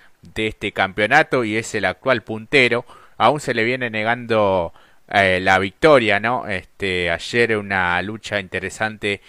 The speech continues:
con Krujowski, alguna maniobra para la polémica en la serie, eh, pero viene sumando fuerte.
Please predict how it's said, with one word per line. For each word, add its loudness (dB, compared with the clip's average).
con -4
Krujowski, -2
alguna -2
maniobra -2
para 0
la -2
polémica -2
en -8
la 0
serie, -4
eh, -4
pero -4
viene -6
sumando -2
fuerte. -4